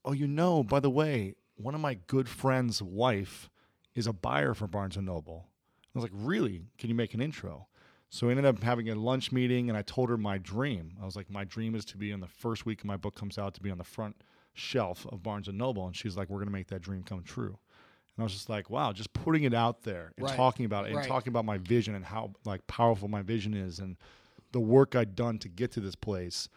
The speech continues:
Speaker 1: I enrolled her in my dream, and she was like,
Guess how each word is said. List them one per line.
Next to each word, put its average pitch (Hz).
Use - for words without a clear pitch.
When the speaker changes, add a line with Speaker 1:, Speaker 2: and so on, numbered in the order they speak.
Speaker 1:
I 120
enrolled 123
her 113
in 117
my 110
dream, 104
and 104
she -
was 104
like, 104